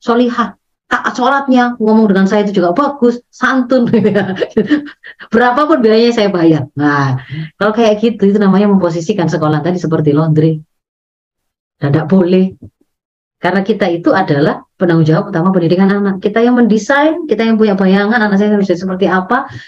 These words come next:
Karena saya ada kelemahan di sini, berarti saya hadirkan guru ini,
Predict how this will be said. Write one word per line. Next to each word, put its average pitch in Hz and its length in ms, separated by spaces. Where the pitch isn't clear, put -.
Karena 220 160
saya 220 240
ada 190 80
kelemahan 196 320
di 180 80
sini, 202 400
berarti 190 240
saya 196 240
hadirkan 185 320
guru 175 240
ini, 185 400